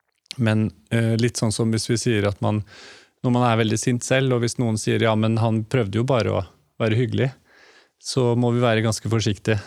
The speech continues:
for det kan være ganske provoserende. Så vi prøver å balansere både å virkelig vise at vi respekterer og prøver å forstå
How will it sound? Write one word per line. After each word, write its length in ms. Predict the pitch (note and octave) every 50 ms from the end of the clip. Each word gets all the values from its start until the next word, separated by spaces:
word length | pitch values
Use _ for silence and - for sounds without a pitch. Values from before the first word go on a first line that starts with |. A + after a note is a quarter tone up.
| - -
for 120 | - -
det 160 | B2 B2 A2+ -
kan 140 | - A#2+
være 160 | A#2 A2 A2 G#2+
ganske 240 | G#2+ G2+ - - -
provoserende. 560 | - A2+ G#2+ A2 G#2 - - A2 G#2+ G#2+ A2 A2+
Så 100 | - B2+
vi 160 | B2+ B2+ B2+ - - - - - - - _ -
prøver 280 | - C#3+ B2+ A2+ A#2
å 40 | A2+
balansere 640 | A#2 A#2+ A#2 A#2+ B2+ B2+ - - B2 A2 G#2 G#2+ A2+
både 480 | A#2+ C3 C#3 C3 A2+ G#2 G2+ F#2+ F#2+ A2+
å 320 | A#2 B2 B2 B2 A#2 - - _ _ -
virkelig 520 | B2 B2+ B2+ G#2 F2+ - - - A#2 A2+ A2+
vise 260 | A#2+ A2+ - - A2
at 160 | G#2 - - -
vi 220 | A2+ A2+ A#2 A#2 G#2+ G#2 A2 _ _ -
respekterer 1080 | - A#2 A2+ A2 - - A2+ A2+ - - - A#2+ A#2 A2 G#2+ G#2+ - B2 C#3 C#3+ C#3+ - - - -
og 380 | C3+ A2+ A2 A2 A2 A2+ A2+ - - _ - - - - _ _ _ _ _ _ _ _ - -
prøver 360 | C#3+ C#3 A#2+ G#2+ F#2+ G2 F#2+
å 80 | G2 G2
forstå 720 | - B2 A#2 - - - - A2+ G#2+ A2 A2+ A#2 A2 -